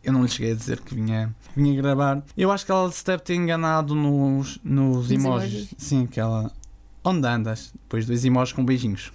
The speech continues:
Speaker 2: Eu acho que é quando elas estão do tipo furibundas, mas não querem que nós notemos, então é de género. Nianas.
Speaker 1: Não, acho que ela enganou-se mesmo.
Speaker 2: Estás tudo bem? Como estás?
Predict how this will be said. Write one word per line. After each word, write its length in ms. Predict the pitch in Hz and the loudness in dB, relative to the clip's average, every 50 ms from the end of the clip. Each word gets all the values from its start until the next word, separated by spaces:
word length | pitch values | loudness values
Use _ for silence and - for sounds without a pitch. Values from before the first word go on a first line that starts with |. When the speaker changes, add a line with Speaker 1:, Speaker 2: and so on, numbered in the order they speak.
| - - - - - | -20 -20 -12 -2 0
Speaker 2:
Eu 120 | 214 214 | 2 2
acho 140 | 226 233 - | 2 0 -2
que 60 | 254 | -4
é 40 | 233 | -2
quando 200 | - 226 220 220 | 0 0 0 0
elas 400 | 220 220 214 208 208 208 196 - - | 0 0 0 -2 -2 -4 -6 -6 -6
estão 360 | 208 202 185 180 214 208 202 | -6 -6 -4 -2 -2 0 0
do 120 | 202 196 196 | 0 0 -2
tipo 180 | 208 202 - | -4 -4 -4
furibundas, 640 | - - 196 196 202 180 175 180 196 196 220 240 220 | -4 -2 -2 -2 0 -2 -2 -2 -2 -2 -2 -4 -4
mas 240 | 208 185 180 185 190 | -4 -2 0 0 2
não 140 | 190 196 196 | 2 2 0
querem 280 | 185 196 190 180 180 185 | 0 -2 -2 -2 -2 -2
que 80 | 180 180 | -2 -2
nós 240 | 175 175 175 170 | -2 -2 -2 -2
notemos, 460 | 180 180 180 175 - 180 180 180 196 - - | -2 -2 -2 -2 -4 -4 -4 -4 -6 -6 -4
então 200 | 190 185 180 180 | -4 -4 -2 -2
é 60 | 180 180 | -4 -2
de 60 | 175 | -4
género. 360 | 185 175 175 170 175 175 190 - - - - - - - - - - - - - - - - - - - - - - - - - - - - - - | -4 -4 -2 -2 -4 -4 -6 -8 -14 -20 -20 -20 -20 -20 -20 -20 -16 -14 -14 -12 -12 -14 -14 -14 -20 -20 -20 -20 -20 -20 -18 -18 -18 -20 -20 0 4
Nianas. 440 | 240 247 240 240 226 - - 202 190 | 4 4 4 4 0 0 0 0 -2
Speaker 1:
Não, 60 | 180 170 | -4 -6
acho 100 | 151 - | -6 -4
que 60 | 156 | -2
ela 140 | 151 151 147 | 0 0 2
enganou-se 460 | 143 139 135 131 123 117 - - 127 | 2 2 2 2 2 0 -2 0 2
mesmo. 240 | 120 117 113 113 113 - - - - - | 2 2 2 -2 -4 -8 -16 -20 -16 -4
Speaker 2:
Estás 200 | - 226 220 - | -2 -2 -2 0
tudo 160 | - 214 208 | 0 2 2
bem? 240 | 208 208 240 269 254 - - - - - - - - - - - - - - - - - - - - - - - - _ - - _ - - - | 4 4 4 0 0 -2 -10 -10 -8 -10 -12 -12 -12 -18 -20 -20 -20 -20 -20 -20 -20 -20 -20 -20 -20 -20 -20 -20 -20 _ -20 -20 _ -20 -18 -4
Como 120 | - 233 233 | 0 2 4
estás? 320 | 226 - - - - - | 4 2 0 -2 -6 -10